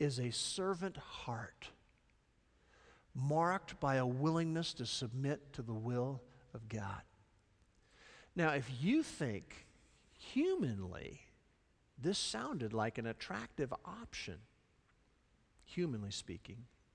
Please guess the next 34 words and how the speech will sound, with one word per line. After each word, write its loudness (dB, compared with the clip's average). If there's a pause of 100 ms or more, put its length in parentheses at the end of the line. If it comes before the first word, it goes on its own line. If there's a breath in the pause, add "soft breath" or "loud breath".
(280)
it -6
wasn't. -4 (1600 loud breath)
But -4
she 2
demonstrated 2
the -2
quality 2
of 0
a -2
servant -2
heart 0
marked 0
by 0
a 0
willingness -2
to -8
submit -4
to -6
the -4
will -2
of -8
God. -4 (480 loud breath)
And 2
when 4
I 2
look 0
at -4
this -2
thirteen, 0
fourteen-year-old -4
girl, -4 (800 loud breath)
I -4
find 0
myself -2